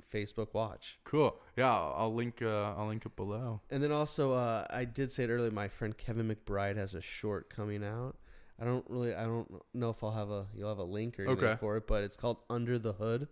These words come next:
Speaker 1: It's a really cool little, uh, short. If you guys could, uh, definitely give him some love and some likes so he can get into his indie contest, that would be amazing.
Speaker 2: Yeah. And anywhere, uh,
Speaker 1: <laughs>
Speaker 2: you want people to find you?
Speaker 1: Uh, yeah, man. You guys can, uh, if anybody wants to find me, uh, at,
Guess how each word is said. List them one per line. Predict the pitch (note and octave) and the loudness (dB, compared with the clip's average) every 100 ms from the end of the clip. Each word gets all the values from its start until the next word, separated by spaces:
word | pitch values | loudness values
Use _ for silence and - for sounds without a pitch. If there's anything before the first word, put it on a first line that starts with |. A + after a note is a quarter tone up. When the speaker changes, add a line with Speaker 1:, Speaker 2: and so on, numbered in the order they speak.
| - - - - _ | -12 -20 -20 -20 _
Speaker 1:
It's | - | -2
a | A#2+ | 0
really | A#2+ C3 A#2+ | 4 4 4
cool | - B2 | 4 4
little, | A#2+ A2+ A2 G#2+ | 4 2 2 2
uh, | F#2 F#2 | 0 -2
short. | - - G#2+ G2+ A2+ - | -6 -6 -2 -2 -2 -8
If | F#2+ G2+ | -10 -8
you | |
guys | G2+ F#2 F2+ | -4 -4 -4
could, | F#2 | -6
uh, | F2+ G2 G2+ _ _ _ _ - | -6 -8 -12 _ _ _ _ -2
definitely | A#2+ A2 G#2+ | 0 0 -4
give | G2+ G#2+ | -2 -2
him | G#2+ G#2 | -2 -4
some | - F#2+ F#2 | -6 -6 -2
love | G2 G2 A#2 A#2 | 0 2 0 0
and | G#2+ G2+ | -4 -4
some | - G2+ | -8 -6
likes | F2+ G2+ G2+ | -4 -6 -8
so | - G#2 | -4 -4
he | |
can | F#2+ F#2+ | -2 -6
get | F#2+ | -4
into | F#2+ F#2+ F#2 | -4 -4 -4
his | F2+ F#2+ | -4 -4
indie | F#2 F#2+ F#2 | -6 -4 -8
contest, | - - - C2+ - | -8 -10 -8 -10 -10
that | - | -12
would | F#2+ | -10
be | - | -8
amazing. | C2+ B1 - A#2 | -8 -10 -8 -4
Speaker 2:
Yeah. | C3 F#3+ A#2 - C#3 B2 | -4 -4 -8 -8 -4 6
And | B2+ | 6
anywhere, | A#2 B2+ C#3 C3+ C3 B2 A#2+ | 8 8 8 10 10 8 6
uh, | A2+ A#2 A2+ A2 - | 2 2 2 2 0
Speaker 1:
<laughs> | - | -2
Speaker 2:
you | C3 | -2
want | B2 G#2 | 0 0
people | C3+ B2+ | -2 -2
to | A#2+ | -2
find | - B2 A#2 | 0 0 0
you? | A#2 C3 D#3 - - - - | -2 -4 -6 -12 -16 -6 6
Speaker 1:
Uh, | D3+ D3+ | 8 8
yeah, | G#3 | 6
man. | G3 C3 E3+ | 6 4 4
You | C3+ | 4
guys | C#3 C#3+ | 4 4
can, | - C3+ | 2 2
uh, | B2+ A#2 G#2 E2+ | 2 2 2 0
if | - | -2
anybody | A#2+ B2+ C#3 | 0 4 4
wants | C3 C3 | 4 0
to | |
find | B2+ A#2+ A2+ A2 | -2 0 0 0
me, | A2 B2+ D3 | 0 0 0
uh, | A2 G2 E2+ | -2 -2 -4
at, | G#2 F#2 G2 | -4 -6 -6